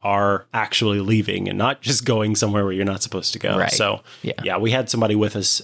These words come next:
Speaker 1: uh, at all times until we were in the area where press were allowed to be.
Speaker 2: Uh, this is, might sound like a, uh,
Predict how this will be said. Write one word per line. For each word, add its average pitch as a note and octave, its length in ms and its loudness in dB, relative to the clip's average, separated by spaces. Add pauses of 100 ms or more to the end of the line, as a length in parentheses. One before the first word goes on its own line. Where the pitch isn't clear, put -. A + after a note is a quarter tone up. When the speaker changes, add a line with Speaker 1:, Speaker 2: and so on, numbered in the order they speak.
(100)
Speaker 1:
uh, G2+ 280 -4
at A2+ 200 -6
all B2 240 4
times F#2+ 480 -2
until G#2+ 260 0
we G2+ 100 0
were G2 120 0
in G2+ 120 0
the G2 140 -2
area F#2 300 -4
where F#2 380 -4 (340)
press - 280 -2
were F#2+ 80 -4
allowed F#2 300 -6
to - 80 -6
be. - 240 -6 (600)
Speaker 2:
Uh, F2+ 220 0 (160)
this A2 140 0
is, G2 120 -2
might F#2 200 -2
sound F2+ 140 -2
like E2 120 -4
a, E2+ 240 -2 (680)
uh, E2 280 -2